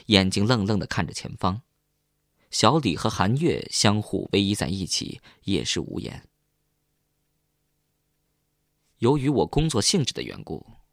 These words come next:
我从来都是不信邪的，当然也从来没有碰上过什么不可思议的事情。可是今天例外。过了一会儿，欧阳转过脸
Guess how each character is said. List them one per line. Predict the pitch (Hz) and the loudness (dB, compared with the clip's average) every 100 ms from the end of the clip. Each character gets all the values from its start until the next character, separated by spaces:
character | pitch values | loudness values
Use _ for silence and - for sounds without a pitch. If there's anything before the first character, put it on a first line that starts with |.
| _ _ _ _ _ _ - | _ _ _ _ _ _ -4
我 | 104 | -2
从 | - 131 | 2 2
来 | 110 | 2
都 | 113 | 2
是 | - | -2
不 | - | -6
信 | 92 73 | -6 -6
邪 | - - | -6 -8
的， | - - _ _ _ _ _ _ _ _ - - | -10 -18 _ _ _ _ _ _ _ _ -20 2
当 | 180 | 2
然 | 170 127 | 4 2
也 | 95 | 0
从 | - 120 | -2 0
来 | 147 | 2
没 | 117 101 | 2 2
有 | - | 0
碰 | - 180 | 0 2
上 | - - | 2 -4
过 | - | -6
什 | - | -4
么 | 87 | -2
不 | 101 117 | -2 -2
可 | - | -4
思 | - - 127 | -6 -4 -2
议 | 175 | -2
的 | - | -4
事 | - - | -4 -6
情。 | - - _ _ _ _ _ _ _ _ - | -8 -12 _ _ _ _ _ _ _ _ -6
可 | - | -2
是 | - 85 - - _ _ _ | -2 -4 -12 -18 _ _ _
今 | - 117 120 _ | -2 -2 -2 _
天 | - - - | -4 -4 -4
例 | - - | -14 -12
外。 | - - _ _ _ _ _ _ _ _ _ _ _ _ _ _ _ _ _ _ _ | -14 -16 _ _ _ _ _ _ _ _ _ _ _ _ _ _ _ _ _ _ _
过 | - 185 | 2 4
了 | 113 | 6
一 | 98 | 2
会 | - | 0
儿， | - - - - | -4 -6 -12 -2
欧 | 131 | 2
阳 | 120 101 | 2 2
转 | 120 - | 0 -2
过 | - 120 | 0 -2
脸 | 80 - - | -2 -8 -16